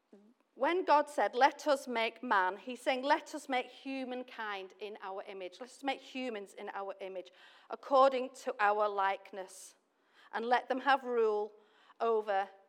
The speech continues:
the earth." Then it says in the, some notes, it says, "Through the two of them, the male and the female together, he intended to live and reveal himself in the world."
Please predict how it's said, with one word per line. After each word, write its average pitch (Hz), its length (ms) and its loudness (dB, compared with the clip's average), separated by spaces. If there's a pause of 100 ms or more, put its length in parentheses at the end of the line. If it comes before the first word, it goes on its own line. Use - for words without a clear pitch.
the 220 180 -6
earth." 190 480 -8 (2500)
Then - 100 -8
it - 80 -10
says 285 260 2
in 269 140 -2
the, 233 180 0 (240)
some 240 240 -12
notes, 208 460 0
it - 120 -12
says, 240 260 0
"Through 349 240 -2
the 370 100 -4
two 339 380 -2
of - 180 0
them, 202 300 -4 (720)
the 247 60 -6
male 247 300 4
and 269 120 -2
the 262 180 -6
female 226 280 -4
together, 214 420 -2
he 226 200 -8
intended 262 600 -6 (220)
to 302 120 -6
live 233 400 2 (680)
and 226 160 -6
reveal 254 600 2
himself 226 680 -2 (560)
in 233 160 -4
the 220 100 -4
world." 190 460 -6